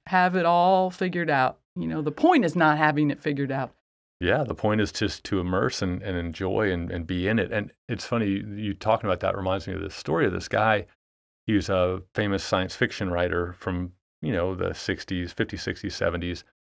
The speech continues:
Speaker 2: Probably the wrong guy, but I think it was Jack Vance. And I, he got, he was interviewed on this podcast, the Starship Sofa, one of my favorites.
Speaker 1: Mm-hmm.
Speaker 2: But he was interviewed, and the guy's like, "Oh, I don't write anymore." Yeah, and he's, he, I think at the time he was, like,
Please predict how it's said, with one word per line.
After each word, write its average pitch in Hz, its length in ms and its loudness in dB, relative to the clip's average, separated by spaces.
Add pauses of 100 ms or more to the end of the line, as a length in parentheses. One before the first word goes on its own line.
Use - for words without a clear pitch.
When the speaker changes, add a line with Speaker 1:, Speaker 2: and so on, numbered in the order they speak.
(300)
Speaker 2:
Probably 143 220 2
the 98 60 -2
wrong 98 240 2
guy, 92 240 4
but 92 160 0
I 85 40 2
think 147 140 -2
it 131 40 2
was 87 120 -2
Jack 87 300 0
Vance. 85 420 -4 (460)
And 95 260 2
I, 92 300 4
he 101 160 -4
got, 98 260 0 (220)
he 107 60 0
was 92 120 2
interviewed 104 400 2
on 82 140 0
this 85 140 -4
podcast, 101 640 -2 (340)
the 87 100 -4
Starship - 500 -4
Sofa, 95 360 -6
one 98 180 -8
of - 40 0
my 80 220 0
favorites. 156 320 -2
Speaker 1:
Mm-hmm. 208 440 -2 (140)
Speaker 2:
But 107 140 0
he 120 100 2
was 113 220 2
interviewed, 107 580 2
and 110 140 -2
the 113 60 2
guy's 113 160 6
like, 113 100 2
"Oh, 127 100 6
I 127 120 8
don't 107 120 4
write 107 200 6
anymore." 92 680 0
Yeah, 98 120 -2
and 104 120 0
he's, 104 200 4
he, 110 280 -2
I 107 120 0
think 107 180 0
at 95 100 2
the 95 100 -4
time 98 360 0
he 92 120 -4
was, 90 200 -4
like, 92 200 -2